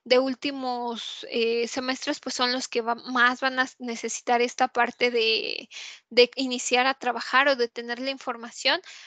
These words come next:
pero la realidad es que hay muchos chicos que comienzan a trabajar un poquito antes, ya sea por necesidad o simplemente porque requieren tener,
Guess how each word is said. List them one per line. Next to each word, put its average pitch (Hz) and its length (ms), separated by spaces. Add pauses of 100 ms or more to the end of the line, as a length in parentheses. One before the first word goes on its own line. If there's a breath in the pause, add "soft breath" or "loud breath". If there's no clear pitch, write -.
(160 loud breath)
pero 302 180
la 294 140
realidad 302 320
es 349 180
que 302 100
hay 294 80
muchos 294 420
chicos 269 520
que - 140
comienzan 240 580
a 262 80
trabajar 240 480
un 247 120
poquito - 440
antes, 254 480 (400 loud breath)
ya 285 100
sea 311 160
por 285 220
necesidad 254 920
o 262 60
simplemente 254 800
porque 233 420
requieren 240 540
tener, 233 440